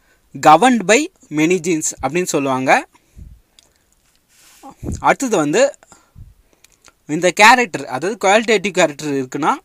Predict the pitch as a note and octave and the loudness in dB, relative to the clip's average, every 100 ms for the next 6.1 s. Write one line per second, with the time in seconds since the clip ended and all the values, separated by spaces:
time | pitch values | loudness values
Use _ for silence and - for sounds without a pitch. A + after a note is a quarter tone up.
0 | _ _ _ _ _ D3+ E3+ F#3 A#3+ F3+ | _ _ _ _ _ -2 -2 -4 -4 -2
1 | G3 A3+ A#3 A3 A#3 F#3+ D3+ D3+ D3+ C3 | -4 -6 -8 -6 -2 -2 -2 -4 -4 -4
2 | - _ - C3+ F#3 F3+ E3+ D3+ G3+ F3+ | -10 _ -8 -6 -4 -4 -4 -6 -4 -4
3 | D3+ D3+ - - - F3+ F#3+ E3 B2+ D3+ | -4 -4 -10 -12 -6 -4 -2 -2 0 0
4 | D4 - _ _ _ _ _ - B3 A#3+ | -2 -8 _ _ _ _ _ -6 -4 2
5 | C4+ G#3+ G3 G3+ A#3+ B3 - F3 F3+ E3 | 2 2 0 0 -4 -6 -6 -6 -4 -4